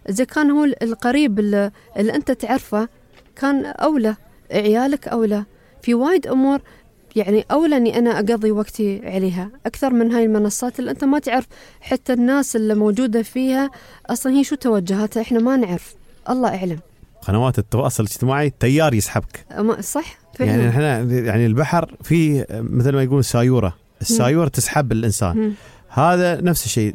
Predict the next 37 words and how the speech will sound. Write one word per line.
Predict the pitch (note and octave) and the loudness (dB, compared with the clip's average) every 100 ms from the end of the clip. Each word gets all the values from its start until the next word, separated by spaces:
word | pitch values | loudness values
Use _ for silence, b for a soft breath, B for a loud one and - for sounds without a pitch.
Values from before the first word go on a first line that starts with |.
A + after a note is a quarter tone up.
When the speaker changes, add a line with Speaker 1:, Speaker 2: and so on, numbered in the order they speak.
| - | -6
Speaker 2:
التواصل | - A#2+ C#3 C3+ | -2 0 2 0
الاجتماعي | - C#3+ D#3+ D#3+ | -2 0 0 2
مثل | D#3 E3 | 2 2
التيار | C#3 C3 B2+ A#2 - | 0 2 2 2 0
يسحبك، | A#2 A2 - D3 - B2+ | 0 -2 0 -4 -2 0
مثل | C3+ | 2
السايورة | C#3 - A#2+ A2+ G#2+ | 2 0 2 2 2
يسحبك، | - - D3 - | 0 -2 -4 0
يسحبك، | B2 - D3+ - | -2 0 -2 0
ياخذ | C#3 - G#2 | -2 0 0
وقتك | A2 - A2 - | 0 -2 -6 -2
وياخذ | A2 G#2 A2 | 0 0 -2
يومك | A2+ A#2 A2+ G#2+ C3 | 0 2 0 0 -2
وياخذ | A2+ B2 | 0 -2
كل، | D#3 D#3 B B B B D3 | -2 -4 B B B B -2
تشوف | - D#3 | 0 0
عمرك | F3 G3+ - | 2 2 2
إن | F3 | 2
الوقت | F3+ F3+ E3 G3 - - | 4 4 2 2 -2 0
طاف | G3 E3+ B2+ | 2 2 0
عليك | D#3+ F#3+ - - b b b | 0 0 -2 -20 b b b
في | - | 0
لمح | F#3+ E3 | 4 4
البصر. | D#3 B2 A#2+ F#2+ - - | 4 2 2 -2 -6 -8
Speaker 1:
وتندم | - C#4 A#3+ G#3 | -2 0 2 0
في | G3+ G#3 | 0 -2
نهاية | F#3+ G3 - | 0 -2 -4
اليوم. | F#3+ F#3 C3+ | -6 -2 2
Speaker 2:
وهي | D#3 F3+ | 4 4
نعم، | E3 B2+ | 2 2
تندم | C3+ G3 E3+ D#3 | 2 4 4 2
على | C3+ D#3 | 2 2
أنك | D#3 D3 C#3 | 2 2 0
ضيعت | D3 D3 C3+ | 0 2 0
وقتك، | C#3 - - - | -2 -4 -8 -6
وتندم | A#2+ D#3+ D#3 C#3+ | 0 2 2 2
على | C3 C#3 C#3+ C#3+ | 2 2 2 0